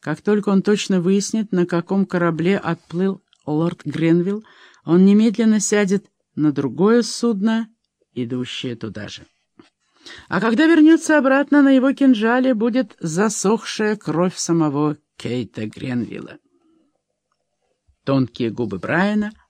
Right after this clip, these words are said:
растянулись в улыбке. Глава двадцатая.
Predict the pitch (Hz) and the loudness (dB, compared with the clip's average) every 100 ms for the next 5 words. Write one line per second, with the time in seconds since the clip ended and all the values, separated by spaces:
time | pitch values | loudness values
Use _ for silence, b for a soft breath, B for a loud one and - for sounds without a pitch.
0 | - 127 120 - 131 117 117 101 - 87 | -10 -8 -8 -10 -8 -6 -8 -8 -8 -8
1 | 110 95 101 - - _ _ b b b | -10 -10 -14 -18 -20 _ _ b b b
2 | b b b b b _ _ _ _ _ | b b b b b _ _ _ _ _
3 | _ _ _ _ _ _ _ _ _ _ | _ _ _ _ _ _ _ _ _ _
4 | _ _ _ _ _ _ _ _ _ _ | _ _ _ _ _ _ _ _ _ _
5 | _ _ _ _ _ - 156 170 185 220 | _ _ _ _ _ -6 0 2 4 2
6 | 262 - 226 - 135 113 - 110 92 | -2 -6 -8 -4 -2 -4 -6 -10 -10